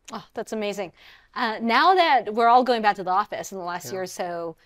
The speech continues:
Speaker 1: parents, uh, who have been with their children, some, you know, their children don't know any other existence than them working from home.
Speaker 2: Mm-hmm.
Speaker 1: What has that been like now that parents and children are not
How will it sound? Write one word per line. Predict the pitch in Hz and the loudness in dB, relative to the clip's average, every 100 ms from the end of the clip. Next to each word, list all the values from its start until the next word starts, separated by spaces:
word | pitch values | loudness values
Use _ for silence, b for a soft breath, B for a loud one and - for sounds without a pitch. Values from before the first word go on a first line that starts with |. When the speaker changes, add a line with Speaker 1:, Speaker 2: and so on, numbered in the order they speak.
| _ | _
Speaker 1:
parents, | - 208 196 175 - - - | -6 -6 -6 -10 -12 -14 -10
uh, | 190 180 | -10 -8
who | 233 | -6
have | 226 208 | -2 2
been | 247 | 2
with | 262 220 | 2 0
their | 202 | -4
children, | - 190 175 180 | -4 -8 -8 -10
some, | 196 - 269 302 302 269 | -2 4 4 4 2 0
you | 226 | -2
know, | 233 220 | -2 0
their | 214 | -2
children | 196 214 214 208 202 165 | -2 -2 -2 -2 -4 -2
don't | 208 202 | 0 0
know | 190 196 190 190 190 b b | -4 -2 -2 -2 -4 b b
any | - 254 247 | 0 2 4
other | 214 202 | 2 0
existence | 185 190 190 196 170 | -4 -6 -8 -10 -10
than | 202 180 | -10 -8
them | 180 175 175 | -10 -10 -10
working | 180 202 175 | -10 -10 -12
from | 170 | -12
home. | 196 185 170 | -10 -10 -10
Speaker 2:
Mm-hmm. | 180 135 | -8 -8
Speaker 1:
What | 156 - | -6 -2
has | 415 | -2
that | 339 359 - | 2 0 0
been | 240 | -4
like | 175 165 214 | -6 -10 -8
now | 208 | -2
that | 214 190 | -2 -4
parents | - 240 226 226 | -6 -6 -6 -8
and | |
children | 196 226 202 190 | -6 -6 -4 -6
are | 180 | -4
not | 190 190 180 | 0 0 0